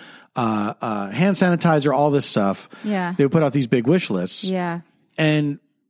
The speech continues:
Speaker 1: so I would share it online, and then people were like, "Well, it's Amazon. Isn't there a way to do it without Amazon?" I'm like, "Well,"
Speaker 2: Sure, yeah, go look it up.
Speaker 1: Well, but here's the thing.
Speaker 2: <laughs>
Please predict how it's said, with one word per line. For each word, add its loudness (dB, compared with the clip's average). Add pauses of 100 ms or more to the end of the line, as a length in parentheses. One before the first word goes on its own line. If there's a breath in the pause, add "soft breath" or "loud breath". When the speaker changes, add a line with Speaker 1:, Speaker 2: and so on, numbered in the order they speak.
Speaker 1:
so 0
I 4
would 2
share 2
it 4
online, 2
and 2
then 0
people -2
were 0
like, 0
"Well, 2
it's -4
Amazon. 2
Isn't 0
there 2
a 4
way 2
to 4
do 2
it 2
without 2
Amazon?" 0
I'm -2
like, -2
"Well," 2
Speaker 2:
Sure, 2
yeah, 0
go -2
look -4
it -2
up. -4
Speaker 1:
Well, 2
but 2
here's 2
the 0
thing. 2 (120)
Speaker 2:
<laughs> -12